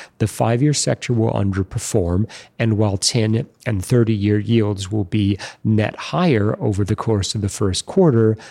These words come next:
the price action will be accompanied by a reflattening of the fives thirties and twos tens curve. The path of least resistance for the very front end of the market will be toward higher rates,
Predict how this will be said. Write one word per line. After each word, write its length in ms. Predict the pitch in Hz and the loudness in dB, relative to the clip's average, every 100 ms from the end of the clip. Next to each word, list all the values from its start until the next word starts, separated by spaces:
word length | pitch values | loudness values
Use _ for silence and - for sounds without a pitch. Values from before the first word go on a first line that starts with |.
| - - | -10 -2
the 140 | 123 | -2
price 360 | - 170 147 131 | 0 0 0 0
action 460 | 110 - 107 98 - - - | -2 -2 0 0 -2 -6 0
will 140 | 117 | 2
be 200 | 110 110 | 4 2
accompanied 800 | 104 - 151 139 139 113 104 101 - 113 | 2 -4 -4 0 0 2 0 -2 -6 -4
by 380 | 95 104 101 104 | -2 0 -2 -2
a 160 | 98 98 | 0 -2
reflattening 920 | 90 104 92 - 170 156 - 95 98 | 0 -2 -2 -2 -2 -2 -4 -4 -4
of 340 | - 110 95 95 | -2 -4 -4 -6
the 60 | |
fives 520 | - - 110 107 92 | -4 -2 0 0 -2
thirties 640 | - 104 92 90 87 87 - - | 0 0 2 2 0 0 -4 -6
and 400 | 98 92 98 95 | -4 0 0 0
twos 300 | - 101 87 | 0 0 0
tens 320 | - 87 82 | -2 -4 -4
curve. 440 | - 110 87 - - _ _ _ | -2 -2 -2 -8 -20 _ _ _
The 80 | 131 | -2
path 340 | 160 180 - | 0 0 2
of 100 | 139 | 2
least 240 | 117 113 - | 4 2 2
resistance 500 | 104 101 - 104 95 | 2 2 0 -2 -2
for 120 | - | -2
the 100 | 95 | -2
very 300 | 87 101 98 | 0 2 2
front 400 | - 120 117 - | 0 0 0 0
end 100 | 104 | -2
of 60 | 90 | 0
the 100 | 92 | 0
market 420 | 95 92 - 95 - - - | 0 0 0 -2 -6 -10 -2
will 100 | 101 | 2
be 160 | 107 | 2
toward 400 | 98 - 175 165 | -2 -2 0 2
higher 380 | 110 107 95 85 | 0 -2 -4 -2
rates, 380 | 85 85 107 | -2 -4 -4